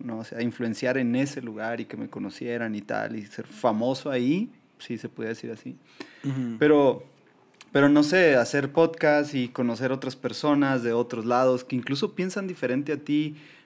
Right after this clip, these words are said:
Speaker 1: pero que puedes tener esa conversación a lo mejor tensa, a lo mejor divertida y tal, no sé, ha, ha sido, ha sido padre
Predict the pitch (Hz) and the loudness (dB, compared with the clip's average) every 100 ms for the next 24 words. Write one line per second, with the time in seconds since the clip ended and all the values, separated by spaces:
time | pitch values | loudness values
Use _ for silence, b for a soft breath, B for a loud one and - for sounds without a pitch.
0 | - 123 127 117 156 143 147 143 151 156 | -6 -4 -2 2 0 2 2 4 2 2
1 | 135 120 - 127 120 120 120 104 - 135 | 2 0 0 0 0 -2 -4 -8 -4 0
2 | 143 135 120 113 - 123 - 139 143 147 | 0 -2 -2 -6 -6 -8 -4 0 0 0
3 | 156 151 147 147 B B - 127 127 127 | -2 -2 -2 -6 B B -8 -8 -4 -2
4 | 127 117 - 135 147 151 147 143 - 117 | 0 0 -2 0 2 2 0 -2 -6 -10
5 | - 120 131 135 135 123 135 131 - _ | -6 -4 -4 -8 -10 -8 -2 -2 -4 _
6 | _ _ - 113 - 117 - 123 117 104 | _ _ -14 -12 -10 -10 -6 -4 -4 -8
7 | 117 113 131 127 127 127 131 139 | -12 -10 -10 -6 0 0 0 -4